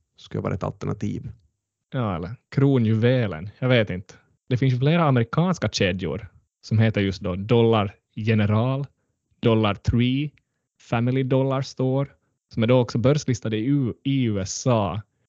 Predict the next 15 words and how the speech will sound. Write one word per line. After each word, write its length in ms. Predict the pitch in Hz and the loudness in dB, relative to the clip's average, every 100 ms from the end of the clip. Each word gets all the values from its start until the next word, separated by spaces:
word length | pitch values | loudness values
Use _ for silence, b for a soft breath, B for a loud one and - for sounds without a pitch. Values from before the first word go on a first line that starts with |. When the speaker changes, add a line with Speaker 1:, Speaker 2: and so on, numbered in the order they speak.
| _ | _
Speaker 2:
som 200 | - 110 | -4 0
är 60 | 104 | 2
lite 240 | 104 107 | 0 0
kanske 220 | 110 104 | -2 2
motsvarigheterna, 1120 | 117 117 - 107 87 95 95 95 101 101 104 127 | 2 2 -2 -2 -2 -2 -4 -6 -6 -6 -8 -6
men 380 | 127 117 104 - _ _ _ | 0 2 0 -4 _ _ _
kanske 200 | - 160 | 2 4
det 60 | 127 | 4
funkar 300 | 156 147 123 | 2 2 2
där 220 | 107 104 | 2 2
Dollar 300 | 110 110 101 | 0 0 -2
Store 340 | 101 - 98 104 | -6 -6 -4 -6
i 20 | |
Sverige 340 | - 101 92 | -4 -4 -4
också. 320 | 76 - - | -6 -10 -12